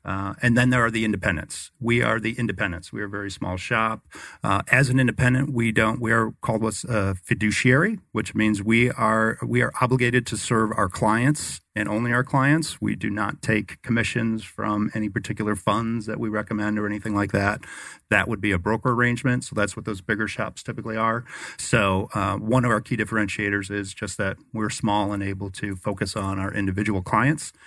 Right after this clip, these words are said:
and not necessarily on any, uh, products that are special of the quarter that we need to make sure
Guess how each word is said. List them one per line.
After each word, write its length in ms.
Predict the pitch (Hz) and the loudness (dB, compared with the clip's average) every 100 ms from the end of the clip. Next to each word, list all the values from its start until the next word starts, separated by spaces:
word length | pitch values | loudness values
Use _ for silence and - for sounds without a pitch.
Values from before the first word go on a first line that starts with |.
| - - | -18 -10
and 120 | 101 | -6
not 160 | 104 - | -6 -8
necessarily 580 | - - 101 98 98 | -10 -8 -6 -2 0
on 300 | 95 92 92 95 | 2 0 -2 -6
any, 320 | 101 98 95 | -6 -4 -2
uh, 180 | 95 92 90 | 0 0 -2
products 480 | - 123 120 - - | 2 4 4 -2 -6
that 180 | 117 110 | -2 0
are 460 | 104 104 101 101 92 | 2 0 -2 -4 -10
special 560 | - - - - 120 113 | -10 -4 -2 0 0 0
of 80 | 117 | 0
the 60 | 113 | -2
quarter 580 | - 117 117 113 113 | 0 2 2 2 2
that 140 | 110 110 | 0 -2
we 80 | 107 | -2
need 100 | 110 | 0
to 80 | |
make 160 | 107 107 | -2 -2
sure 480 | - 113 107 110 | -2 2 2 2